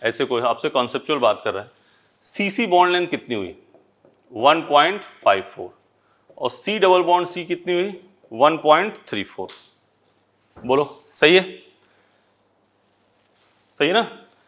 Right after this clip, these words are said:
अब बात ये है कि ये है डबल बॉन्ड, ये है सिंगल बॉन्ड, और ये किस में है? रेजोनेंस में। और जब रेजोनेंस में होगा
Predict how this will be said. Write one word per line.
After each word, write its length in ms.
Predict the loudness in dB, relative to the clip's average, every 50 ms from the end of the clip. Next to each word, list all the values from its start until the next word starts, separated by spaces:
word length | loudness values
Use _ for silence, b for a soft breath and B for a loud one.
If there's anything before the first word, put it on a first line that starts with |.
| _ _ _ _ _ 2 4
अब 200 | 4 4 4 -2 -12 -20 -20 -20 _ _ _ _ _ _ _
बात 320 | 2 4 6 6 6 4 2
ये 160 | 2 2 2 4
है 140 | 2 0 -4 -6 -12 -20 _ _ _ _ _ _ _ _ _ _ _ _ _ _ _ _ _ _ _ _ _ _ _ _ _ _ _ -14
कि 80 | -10 -2
ये 180 | 2 2 4
है 120 | 4 2 0 4 4
डबल 240 | 4 6 6 4 4
बॉन्ड, 380 | 6 4 4 4 2 2 2
ये 80 | 2 2
है 120 | 2 0 -2
सिंगल 340 | -2 -4 -4 -2 -2 -2 -2
बॉन्ड, 240 | -4 -6 -8 -8 -10 -16 _ _ _ _ _ _ _ _ _
और 120 | 0 0 2
ये 180 | 2 0 0 0
किस 240 | 0 -4 -4 -2
में 140 | 0 0 2 2
है? 340 | 2 0 -2 -4 -6 -10 -16 -20 _ _ _ _ _ _ _ _ _ _ _ _ _ _ _ _ _ -4
रेजोनेंस 640 | 2 2 4 4 2 0 -2 -2 -6 -6 -10 -12 -14
में। 220 | -12 -12 -12 -14 -18 _ -20 _ _ _ _ _ _ _ _ _ _ _ _ _ b b b b b b b b b 2
और 160 | 2 4 6
जब 200 | 6 4 4 6
रेजोनेंस 520 | 4 2 4 4 4 4 4 4 4 2 0
में 100 | -2 -2
होगा 340 | 0 -2 -2 0 0 0